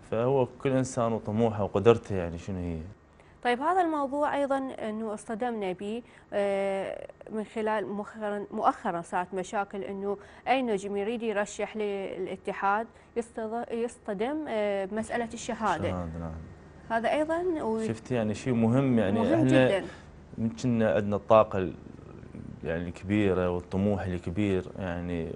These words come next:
Speaker 1: مو كل إنسان إنه يخطط للمستقبل ما بعد اعتزال كرة القدم. يظل يعني عايش بالنجومية اللي بيها هو، متعة الحياة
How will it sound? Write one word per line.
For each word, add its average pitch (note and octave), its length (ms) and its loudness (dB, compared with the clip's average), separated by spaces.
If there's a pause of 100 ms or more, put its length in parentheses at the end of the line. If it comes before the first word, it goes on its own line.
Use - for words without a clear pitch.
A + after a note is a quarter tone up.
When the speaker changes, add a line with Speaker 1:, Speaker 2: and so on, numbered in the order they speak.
Speaker 1:
مو A#2 120 -2
كل A2+ 140 -6
إنسان G2+ 400 -2
إنه G2+ 300 0 (100)
يخطط - 480 -2
للمستقبل G2 560 0
ما F#2 160 0
بعد F#2 320 4 (500)
اعتزال G2 440 -2
كرة F#2 300 -2
القدم. F2 360 -6 (480)
يظل G#2+ 200 6
يعني F#2+ 320 2
عايش G2+ 260 2
بالنجومية F#2+ 580 0
اللي F2 180 0
بيها F2+ 280 -2
هو، F2+ 360 -2
متعة G#2+ 460 -2
الحياة F#2 500 2